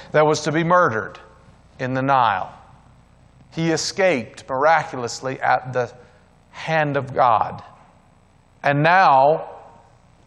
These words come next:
poetic justice, that same Moses, is God's instrument to announce this retribution against Egypt for their sins. What comes around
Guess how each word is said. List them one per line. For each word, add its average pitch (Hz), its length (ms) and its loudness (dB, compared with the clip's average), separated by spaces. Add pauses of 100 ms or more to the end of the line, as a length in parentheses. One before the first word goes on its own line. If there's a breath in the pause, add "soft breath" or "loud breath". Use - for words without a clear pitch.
(280)
poetic 170 500 2
justice, 131 640 -2
that 120 140 -8
same 156 440 -2
Moses, 139 600 -2 (1080 soft breath)
is 139 260 -2
God's 160 360 4
instrument 120 600 -2 (400)
to 139 160 -4
announce 139 560 0
this - 420 -8 (140)
retribution 156 880 -4 (600)
against 131 500 -6
Egypt 117 500 -10 (280)
for 117 160 -4
their 120 160 -2
sins. 107 640 -10 (600)
What 165 220 2
comes 202 360 2
around 185 600 2